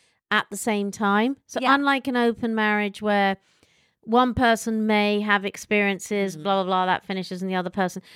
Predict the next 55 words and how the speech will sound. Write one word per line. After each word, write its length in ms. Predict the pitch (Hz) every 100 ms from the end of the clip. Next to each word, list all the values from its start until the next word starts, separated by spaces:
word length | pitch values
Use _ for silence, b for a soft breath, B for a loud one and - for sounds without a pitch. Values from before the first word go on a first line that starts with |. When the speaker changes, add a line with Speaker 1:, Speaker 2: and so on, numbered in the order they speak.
| B
Speaker 1:
it's 120 | 220
sort 200 | - 311
of 80 | 285
happening 580 | 262 262 - 233 226 220 b b
at 160 | - 269
the 80 | 226
same 300 | - 233 220
event 360 | 196 202 196
at 140 | 196 -
the 60 |
same 260 | - 190 175
time. 240 | 175 151
Speaker 2:
Exactly. 540 | 160 156 123 - 120 139
Speaker 1:
I 80 | 247
think 220 | 262 240
that's 180 | 214 -
the 120 | 190
idea. 360 | 175 160 143 - B B B
Speaker 2:
I 80 | -
think 140 | 494
it's 100 | 494
a, 40 | 294
also 380 | 262 262 - 262
a 40 |
good 280 | 202 233 208
thing. 160 | 247
It 60 | 240
really 260 | 170 214 247
helps 440 | 202 226 - - b b -
relationships 640 | 214 226 220 226 233 -
kind 200 | 226 208
of, 100 | 208
like, 140 | 190
break 360 | 165 156 175 185
free 440 | - 185 175 190
of 100 | 175
this, 220 | 151 -
like, 220 | 151 139 - b b - 165 165
normalized, 920 | 165 180 180 170 160 160 156 156 156
just, 340 | - 165 156 -
like, 240 | 151 147 -
we're 200 | 160 160
sleeping 360 | - 165 156
together 300 | 156 165 151 156
and 80 |
only 200 | 147 147
together 320 | 139 160 143 147
and 100 | 147
you 40 |
can't 220 | 127 156
even 140 | 151 143
look 160 | 135
at 60 | 160
another 260 | 160 160 180
woman. 380 | 190 202 240